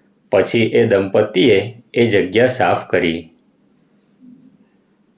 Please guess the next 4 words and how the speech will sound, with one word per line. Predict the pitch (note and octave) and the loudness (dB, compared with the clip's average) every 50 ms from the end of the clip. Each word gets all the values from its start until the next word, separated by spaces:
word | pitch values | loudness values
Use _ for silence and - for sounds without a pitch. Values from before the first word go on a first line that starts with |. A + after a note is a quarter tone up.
| _ _ - | _ _ -2
તળાવમાંથી | G2 F#2+ F#2+ G2 G#2 G#2+ G#2+ G#2+ G#2+ G#3 - E3 C#3+ A2+ G#2 - - - _ | 0 0 2 4 4 4 2 2 0 0 0 0 0 0 0 -2 -6 -8 _
પાણી | G2+ F#2+ F#2+ G2+ G#2+ A2 | -4 -2 -2 0 0 0
લાવી | G#2 G2+ G#2+ C3 D#3 C3+ F2 - - | 2 2 2 2 2 2 0 -2 -4
છાંટ્યું | - - - G2 F#2 F2 - G#2+ G2 F2 E2+ E2+ - | -8 -8 -4 -4 -4 -2 -2 0 0 0 0 -2 -6